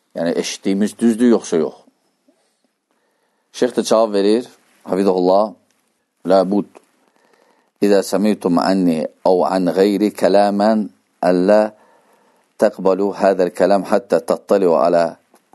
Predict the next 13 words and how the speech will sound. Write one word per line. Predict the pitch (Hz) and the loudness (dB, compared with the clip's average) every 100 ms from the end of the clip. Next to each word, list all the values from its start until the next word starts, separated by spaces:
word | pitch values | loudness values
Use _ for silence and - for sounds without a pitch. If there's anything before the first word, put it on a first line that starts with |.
| - | -10
kələmi | 98 92 104 87 | -2 0 0 -4
şəxs | - 104 - - - _ _ _ _ 95 | -2 -2 -2 -10 -20 _ _ _ _ -6
min | 92 | -4
kutubihi | - 107 92 90 101 107 113 _ _ _ _ _ _ _ | -4 -2 -2 0 0 0 -4 _ _ _ _ _ _ _
əv | 98 101 90 | 0 0 -2
təsmahu | 101 - 110 104 98 98 | -4 -2 0 0 0 -4
min | 98 | -4
əşritatihi, | - 85 - - 110 101 90 101 104 113 - _ _ _ _ - _ _ - | -4 -4 -4 -2 -2 -4 -6 -2 -2 -4 -10 _ _ _ _ -20 _ _ -2
amma | 107 104 | 2 2
mücərrəd | 98 95 110 104 85 - | 0 0 0 0 -2 -2
nəql | 87 101 90 - | -2 0 -4 -2
və | - - 87 | -2 0 -2
şəiyyat | - 98 87 82 87 101 104 - | 2 2 2 2 2 2 2 -4